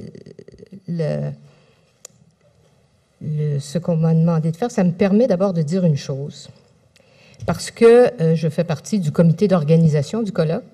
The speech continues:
c'est-à-dire un colloque qui a été organisé par la Fondation René Lévesque, qui est présidée par Yves Duhem, qui va vous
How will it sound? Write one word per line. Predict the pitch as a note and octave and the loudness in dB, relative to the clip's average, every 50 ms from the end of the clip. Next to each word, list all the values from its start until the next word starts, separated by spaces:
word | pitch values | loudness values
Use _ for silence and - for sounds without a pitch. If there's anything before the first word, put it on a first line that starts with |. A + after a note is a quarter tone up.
| - - | -20 -16
c'est-à-dire | - C#3+ E3+ E3+ | -12 -8 -6 -6
un | D3+ C3+ | -4 -2
colloque | - D#3+ E3+ E3 | -2 0 0 0
qui | E3 E3 | -2 -4
a | |
été | D3+ - E3+ | -4 -4 -4
organisé | D#3+ D3 D#3 D#3 D#3 C#3+ C#3 D#3+ F#3 | -4 -2 0 0 0 0 0 -2 -4
par | F3+ F3+ E3+ E3+ D#3+ D#3 | -4 -4 -6 -6 -4 -4
la | D3+ D#3 D3 D3 - _ | -6 -6 -6 -8 -12 _
Fondation | - - - - F3 E3+ D#3+ E3 D#3+ D#3+ - - F3+ F3+ E3+ F3 E3 | -20 -12 -6 -4 -4 -2 -2 -4 -6 -6 -6 -6 -6 -4 -6 -6 -6
René | D3+ D3 D#3 D3+ D3 | -2 0 0 0 0
Lévesque, | D3+ D3+ D3+ F#3 F#3+ F3+ F#3 - | 0 0 0 0 0 -2 -4 -6
qui | - C#3+ | -14 -14
est | C#3 | -10
présidée | - - D3+ C#3 C#3+ E3 D#3+ | -6 -6 -6 -4 -4 -4 -4
par | E3 D3+ C#3+ | -4 -4 -4
Yves | D#3 D3 C3+ | -4 -6 -8
Duhem, | C3+ D3 D#3+ F3 F#3 F3 | -8 -8 -6 -6 -4 -6
qui | D#3+ - D3 | -6 -8 -10
va | D3 | -12
vous | C#3 | -12